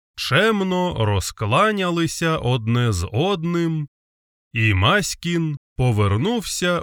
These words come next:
у своє ліжко додивлятися солодкі сни. У двері голосно постукали. Так голосно, що Маськін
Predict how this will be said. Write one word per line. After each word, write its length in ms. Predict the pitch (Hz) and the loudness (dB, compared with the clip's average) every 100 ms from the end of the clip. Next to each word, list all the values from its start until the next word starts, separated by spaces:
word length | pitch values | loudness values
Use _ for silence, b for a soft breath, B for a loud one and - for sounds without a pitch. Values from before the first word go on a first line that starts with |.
| - | -2
у 160 | 131 | -2
своє 680 | 113 117 107 113 113 113 92 | -2 -2 0 2 2 2 2
ліжко 760 | 101 208 185 - - 98 80 82 _ _ _ _ _ _ - | 0 -2 -4 -6 -6 -4 -4 -8 _ _ _ _ _ _ -12
додивлятися 1500 | 98 127 113 101 90 90 139 220 208 180 - - 160 151 135 | -2 0 2 0 0 0 0 0 -2 -4 -4 -2 -2 -4 -6
солодкі 1080 | - - 90 92 170 185 - - 123 110 101 | -8 -4 -2 0 -2 -4 -8 -8 -6 -6 -8
сни. 600 | - - 113 90 87 78 82 _ _ _ _ _ _ _ _ _ _ _ - | -12 -8 -4 0 0 -2 -8 _ _ _ _ _ _ _ _ _ _ _ 0
У 160 | 123 | 0
двері 760 | 101 98 95 160 190 180 175 - _ _ | 2 2 4 4 2 0 -2 -6 _ _
голосно 1000 | 98 85 113 160 151 147 - 123 131 123 | -4 0 2 2 2 0 0 0 2 0
постукали. 1120 | - 117 120 - - 139 123 - 95 85 71 76 _ _ _ _ _ _ _ _ _ - | -2 0 0 0 -2 0 0 0 -2 -2 -6 -12 _ _ _ _ _ _ _ _ _ 0
Так 320 | 127 156 95 | 2 2 2
голосно, 1120 | 92 82 127 196 175 117 90 - 90 80 76 _ _ _ _ | 0 2 2 2 2 2 0 -2 -2 -2 -6 _ _ _ _
що 420 | - - - 135 | -12 -4 0 2
Маськін 840 | 147 151 185 139 - 113 98 85 | 2 2 2 0 -4 -4 -2 -4